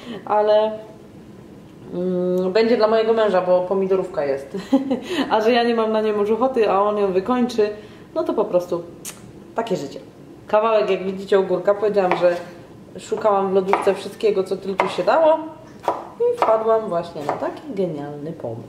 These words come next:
Więc wkrajamy sobie kawałek tego ogórka. Tutaj też sobie walnę go.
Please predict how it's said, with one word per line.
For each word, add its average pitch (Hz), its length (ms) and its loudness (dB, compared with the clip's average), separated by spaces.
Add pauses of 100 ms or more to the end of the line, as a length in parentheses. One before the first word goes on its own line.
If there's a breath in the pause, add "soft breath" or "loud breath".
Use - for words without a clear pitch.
(840 loud breath)
Więc 202 220 -2
wkrajamy 196 520 0
sobie 160 260 -10
kawałek 180 440 -2
tego 147 300 -10
ogórka. 151 640 -4 (2000 loud breath)
Tutaj 170 200 -2
też 175 200 -2
sobie 160 320 -6
walnę 170 500 -4
go. 240 320 -2